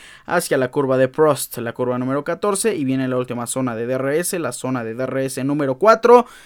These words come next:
en la, en la, de cara, digamos, a la meta y hacia la curva número uno. Evidentemente,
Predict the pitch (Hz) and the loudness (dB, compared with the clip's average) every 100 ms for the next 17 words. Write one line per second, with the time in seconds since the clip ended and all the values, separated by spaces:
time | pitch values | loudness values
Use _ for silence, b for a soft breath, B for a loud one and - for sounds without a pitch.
0 | B B B - 143 143 135 127 123 120 | B B B -4 0 0 2 0 0 -2
1 | 120 110 85 98 131 127 123 117 113 127 | -4 -8 -8 -4 -2 0 -2 -4 -6 -4
2 | 165 160 143 117 120 120 131 127 123 113 | 2 2 2 -2 -4 0 0 0 -4 -8
3 | 117 135 135 147 156 185 - - - 151 | -2 0 0 0 0 -2 -12 -20 -6 0
4 | 131 - 120 120 139 127 123 127 127 123 | 0 0 -4 -4 -2 0 0 0 0 -2
5 | 104 92 - - 131 139 156 175 175 180 | -6 -10 -14 -6 -2 0 0 -2 0 0
6 | 190 180 196 196 | 0 2 4 2